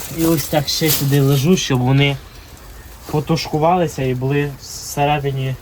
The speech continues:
смачні, сочні. Ну що, друзі, вийшли сюди ось до поля. Хочу показати, яка краса. Ось так.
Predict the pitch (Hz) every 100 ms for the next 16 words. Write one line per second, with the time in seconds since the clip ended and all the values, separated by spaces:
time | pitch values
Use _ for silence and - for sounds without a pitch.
0 | - - - 143 147 - 190 180 - 170
1 | 185 - 120 104 - - - - - -
2 | - - - 143 151 - 170 147 151 139
3 | 139 170 160 151 - 139 143 139 135 120
4 | 147 - 165 165 139 - 143 143 127 131
5 | 135 139 139 127 120 139 127 135 - 143
6 | 147 - - 110 - 117